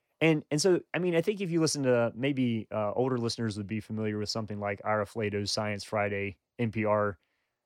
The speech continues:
um, show. He wrote a book called Present at the Future, and he talks about how people would always call in or write into him angry that he talked about the uncertainty that was known among scientists on certain topics.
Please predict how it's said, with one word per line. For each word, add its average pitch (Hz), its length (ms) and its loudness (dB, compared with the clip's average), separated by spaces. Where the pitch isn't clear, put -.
um, 98 540 -4
show. 123 200 2
He 139 140 2
wrote 175 160 8
a 127 40 4
book 123 160 0
called 113 240 0
Present 123 320 0
at 113 120 -4
the 104 80 -8
Future, 113 480 -4
and 123 100 0
he 131 60 -2
talks 185 280 -4
about 143 240 2
how 120 120 0
people 143 300 -2
would 113 120 0
always 127 500 2
call 127 340 4
in 127 180 2
or 107 120 -2
write 117 220 2
into 123 240 0
him 104 320 -4
angry 113 640 2
that 117 160 2
he 117 100 -4
talked 131 260 0
about 113 380 0
the 113 160 -2
uncertainty 110 540 0
that 107 140 0
was 107 140 -4
known 110 260 -2
among 107 220 -2
scientists 107 500 -4
on 104 120 -4
certain 98 260 -8
topics. - 480 -8